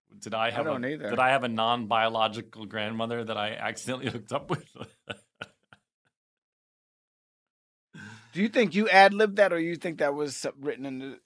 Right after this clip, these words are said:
Speaker 2: in the script?
Speaker 1: Been there with my gram gram? I don't know.
Speaker 2: Yeah.
Speaker 1: Uh, but it's a, it's, it's bizarre.
Speaker 2: That's weird.
Speaker 1: You yell at Carlo.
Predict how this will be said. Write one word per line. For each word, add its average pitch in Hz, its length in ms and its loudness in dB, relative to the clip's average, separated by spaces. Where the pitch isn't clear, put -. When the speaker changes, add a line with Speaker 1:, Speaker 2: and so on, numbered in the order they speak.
Speaker 2:
in 143 180 -14
the 151 120 -18
script? - 360 -12
Speaker 1:
Been 123 200 -8
there 131 120 -6
with 123 140 -8
my 117 120 -4
gram 120 260 -2
gram? 165 280 -8
I 123 120 -6
don't 127 140 -6
know. 123 160 -2
Speaker 2:
Yeah. - 160 -8
Speaker 1:
Uh, 117 100 -8
but 113 240 -8
it's 113 240 -12
a, 110 180 -6
it's, - 300 -14
it's 101 140 -20
bizarre. 95 440 -12
Speaker 2:
That's 135 220 -2
weird. 127 300 -2
Speaker 1:
You 131 140 -2
yell 135 280 2
at 120 120 -8
Carlo. 123 460 -2